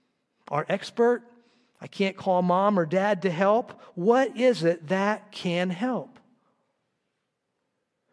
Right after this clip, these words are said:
And these words have not pin-, been put to pen yet. But I believe Jesus Christ very much so wanted his followers to remember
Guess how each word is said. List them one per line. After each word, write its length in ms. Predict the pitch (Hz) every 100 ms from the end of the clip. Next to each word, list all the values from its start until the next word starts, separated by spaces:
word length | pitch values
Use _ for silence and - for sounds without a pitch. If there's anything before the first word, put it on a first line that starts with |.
| _ -
And 140 | 175 185
these 160 | 151
words 380 | 160 262 269 196
have 300 | - 208 208
not 360 | 196 190 180 -
pin-, 240 | 190 180
been 260 | 143 170 160
put 300 | - 202 -
to 140 | 165
pen 640 | - - 180 156 147 139 151
yet. 640 | 151 160 147 - - - _ _ _ _ _ _ _ _ _ _ -
But 120 | 135
I 100 | 185
believe 300 | 180 170 135
Jesus 500 | 127 175 208 214 -
Christ 520 | - 156 143 139 147
very 280 | 143 165 180
much 240 | 165 170
so 260 | - 165 143
wanted 380 | 131 151 175 156
his 180 | 170
followers 600 | 160 165 156 156 139 135
to 160 | - 175
remember 640 | 143 139 175 220 214 208